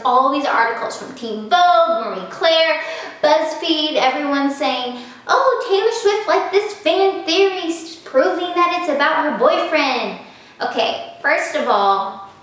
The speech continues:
Taylor Swift liking something does not mean she is confirming it. She likes stuff all the time, and most of the time she's just trolling us. Now, I'm not trying to say that she doesn't think that it's true.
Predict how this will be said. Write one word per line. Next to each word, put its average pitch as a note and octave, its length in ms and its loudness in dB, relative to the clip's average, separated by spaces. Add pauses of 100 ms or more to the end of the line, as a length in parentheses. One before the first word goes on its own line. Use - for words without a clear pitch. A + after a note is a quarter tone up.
(160)
Taylor E4 360 0
Swift A4 320 -4
liking C#4+ 520 0
something A#3 680 -4
does A3+ 220 -4
not A3 380 -2
mean D4+ 220 0
she C#4 240 -6
is - 120 -10
confirming A3 560 -2
it. G3+ 140 -8
She - 140 -6 (200)
likes - 160 -2
stuff D4 280 0 (100)
all C4 240 2
the A3 100 -4
time, - 420 -4 (340)
and F4 360 0
most G4 220 6
of A4+ 120 4
the A4 60 -6
time F#4+ 180 0
she's E4+ 260 -2
just E4 240 -2
trolling C4 360 2
us. - 240 -10 (260)
Now, A#3+ 160 0
I'm D#4+ 180 2
not A#4+ 240 2
trying G4+ 340 0
to G4 60 0
say D4+ 420 2
that - 140 -2
she - 300 -8
doesn't C4 420 0 (240)
think C#4 260 0
that G#3+ 240 0
it's - 240 -10
true. C4+ 380 0